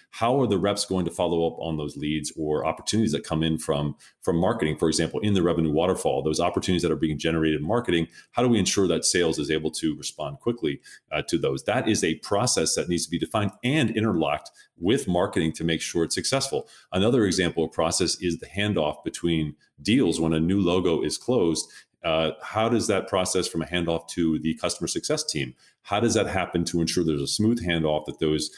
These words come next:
customers can get up and running on the platform very quickly and start to realize the benefit? So that, I think that's a huge change management, is for sales leaders that are in the seat today, is to recognize the importance.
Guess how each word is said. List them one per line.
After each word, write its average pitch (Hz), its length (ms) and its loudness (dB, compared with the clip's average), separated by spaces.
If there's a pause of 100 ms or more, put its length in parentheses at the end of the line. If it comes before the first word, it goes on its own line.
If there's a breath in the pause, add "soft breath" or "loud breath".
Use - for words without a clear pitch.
(240 loud breath)
customers 110 460 0
can 85 120 0
get 78 180 0
up - 160 -2
and 87 120 2
running 85 260 2
on 76 80 0
the 73 60 -2
platform 80 500 -2
very 73 160 0
quickly 147 340 -2
and 78 100 0
start 85 260 0
to 78 100 -2
realize 76 420 2
the - 80 -6
benefit? - 460 -2 (260 loud breath)
So 104 340 2 (200 loud breath)
that, 113 180 -2
I 117 40 2
think 113 200 0
that's 120 280 2
a 95 60 2
huge 127 480 0
change 95 220 0
management, 87 480 -2
is 82 300 0 (200 soft breath)
for 87 100 -2
sales 107 340 2
leaders 90 320 0
that 85 120 0
are 82 200 -2
in 104 180 0
the 101 80 2
seat 90 300 -2
today, 90 300 2
is 85 240 0
to 85 340 0 (160)
recognize 92 580 -2
the 85 100 0
importance. 82 520 -2